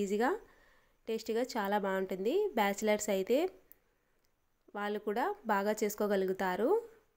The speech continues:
ఇలా సింపుల్ and ఈజీగా ఉంటుంది కాబట్టి ఇలా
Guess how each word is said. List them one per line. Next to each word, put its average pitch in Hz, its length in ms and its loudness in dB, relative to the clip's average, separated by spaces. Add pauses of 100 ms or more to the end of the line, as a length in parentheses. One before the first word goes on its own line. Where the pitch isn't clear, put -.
(120)
ఇలా 208 160 -2 (360)
సింపుల్ 208 360 -4
and 196 180 -2
ఈజీగా 196 460 0
ఉంటుంది 196 340 -2
కాబట్టి 185 400 -2 (1000)
ఇలా 220 140 -2